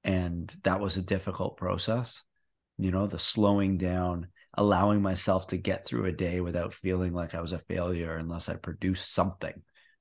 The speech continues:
you know, workout, whatever, like, whatever. I'd accomplished something to be worthy, you know?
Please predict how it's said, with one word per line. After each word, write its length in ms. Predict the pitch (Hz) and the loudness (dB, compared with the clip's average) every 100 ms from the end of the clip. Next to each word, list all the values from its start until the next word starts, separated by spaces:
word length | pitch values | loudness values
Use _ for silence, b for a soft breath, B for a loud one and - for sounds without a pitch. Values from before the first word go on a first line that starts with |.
| _ _ _ - | _ _ _ -8
you 100 | 95 | -6
know, 160 | - 85 | -6 -2
workout, 420 | 98 95 85 80 | 0 2 0 -2
whatever, 300 | 90 92 - | -2 0 2
like, 140 | 95 92 | 0 2
whatever. 540 | 101 104 92 - - | 4 4 2 -4 -4
I'd 160 | - 101 | 0 2
accomplished 540 | 90 107 113 87 - | 4 6 6 4 0
something 320 | 107 87 82 | 0 0 -8
to 80 | 73 | -6
be 120 | 92 | -4
worthy, 640 | 82 85 87 95 - - - | -2 0 0 0 -4 -8 -8
you 160 | 92 | -6
know? 240 | 82 92 | -4 -4